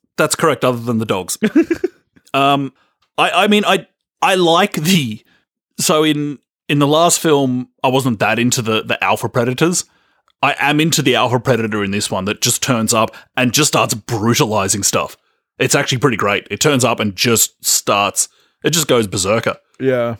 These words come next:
Speaker 1: Like, just brutalizes another predator. And I'm like, "Yes, this thing is here and it's not gonna mess around."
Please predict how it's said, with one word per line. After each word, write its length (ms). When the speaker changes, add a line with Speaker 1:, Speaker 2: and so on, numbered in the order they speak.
Speaker 1:
Like, 140
just 220
brutalizes 760
another 320
predator. 540
And 100
I'm 60
like, 260
"Yes, 300
this 220
thing 260
is 200
here 420
and 140
it's 120
not 200
gonna 160
mess 200
around." 380